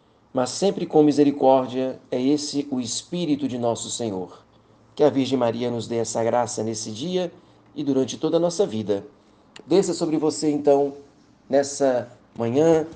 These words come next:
nesse dia, nessa segunda-feira, a bênção de Deus Todo-Poderoso, o Pai e o Filho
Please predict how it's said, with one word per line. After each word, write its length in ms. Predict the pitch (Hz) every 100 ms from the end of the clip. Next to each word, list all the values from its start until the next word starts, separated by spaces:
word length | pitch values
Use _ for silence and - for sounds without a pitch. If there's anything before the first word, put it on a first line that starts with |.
| -
nesse 280 | 135 135 131
dia, 400 | 113 147 147 143 143 - _ _
nessa 220 | 127 117
segunda-feira, 840 | 117 127 120 117 - 151 147 135 -
a 80 | -
bênção 420 | 110 156 170 -
de 120 | 131 131
Deus 240 | 131 131
Todo-Poderoso, 840 | 139 127 135 127 151 202 190 170 - _
o 80 | 131
Pai 440 | - 131 123 127 135
e 100 | 131
o 60 |
Filho 460 | 120 208 208 196 185